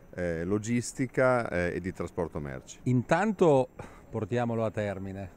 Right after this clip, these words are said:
Speaker 2: nel senso che credo sia un po' di anni che si attende che il progetto di escavo dei fondali del porto di Ravenna diventi realtà, perché, eh, quella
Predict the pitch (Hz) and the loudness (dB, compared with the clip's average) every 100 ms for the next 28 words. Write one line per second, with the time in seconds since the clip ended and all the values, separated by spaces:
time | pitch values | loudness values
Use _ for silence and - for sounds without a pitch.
0 | - 110 95 135 135 - 113 110 - 120 | -10 -8 -6 -4 -2 -2 -2 -2 -2 -2
1 | 117 113 104 - 110 107 90 120 117 113 | -2 -4 -4 -8 -8 -8 -4 -4 -2 -4
2 | 107 104 98 92 95 95 - - - - | -4 -6 -8 -10 -10 -12 -16 -20 -20 -20
3 | - - - - - - 117 113 - 131 | -20 -20 -20 -20 -14 -4 -2 -2 -2 0
4 | 127 127 120 113 113 110 - 113 110 110 | 2 2 4 4 2 0 -2 -2 0 0
5 | 107 90 104 95 135 139 110 101 120 - | -2 -4 -6 -2 -2 -2 -4 -2 -2 -4
6 | 113 104 110 107 123 117 127 135 127 120 | -8 -6 -6 -6 -6 -4 -2 0 0 0
7 | 113 101 131 127 127 120 127 160 151 113 | -2 -2 -4 -2 -4 -2 -4 -2 -2 -2
8 | 113 113 104 110 107 107 92 - - - | -2 -4 -6 -6 -4 -6 -10 -18 -20 -14
9 | 110 117 123 110 143 180 - 127 - 113 | -4 0 0 0 0 0 0 -2 0 -2
10 | 107 104 - - - - - - - 110 | 0 -2 -8 -18 -20 -20 -20 -20 -18 -14
11 | 107 104 98 92 - 127 151 143 117 104 | -12 -10 -12 -16 -12 -4 -2 0 -2 -6